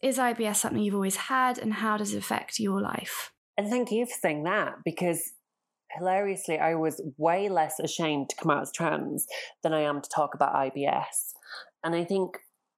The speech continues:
Speaker 2: I don't think it really matters what, I was about to say it's a very British thing, but actually I can't think of many places in the world where people are encouraged to talk about, I guess, their bodily functions.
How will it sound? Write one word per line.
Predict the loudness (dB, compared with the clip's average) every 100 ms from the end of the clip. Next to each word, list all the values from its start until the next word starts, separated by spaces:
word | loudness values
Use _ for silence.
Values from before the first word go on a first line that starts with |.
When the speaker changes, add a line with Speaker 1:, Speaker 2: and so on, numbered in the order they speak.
| _
Speaker 2:
I | 2
don't | 2
think | 0
it | 0
really | 2 2
matters | 0 0 -2 0
what, | 2 2
I |
was | 0 0
about | -2
to |
say | 0 -2
it's | 0
a |
very | 2 2
British | 2 0 -2 -2
thing, | -2 0
but | 0 0
actually | 0 -2 -2
I | -2
can't | 0 0
think | 0 -4
of | -2
many | 0 0 0
places | -2 -2 -2 -2
in | 0 0
the |
world | 0 2 2 0 -4 -8 -10 -8 -8 -12 -4
where | 0 2 2 0 -2
people | -2 2
are | 2
encouraged | 2 0 0 0 0 -2 -6
to | -4
talk | 2 4 2 0
about, | 0 2 2 -2 -8 _ -20 -18 -16 -16 -18 -20 _ _ _ -2
I |
guess, | 0 0
their | 0 0
bodily | 6 6 6 2 2
functions. | 2 2 0 0 0 0 0 -2 -2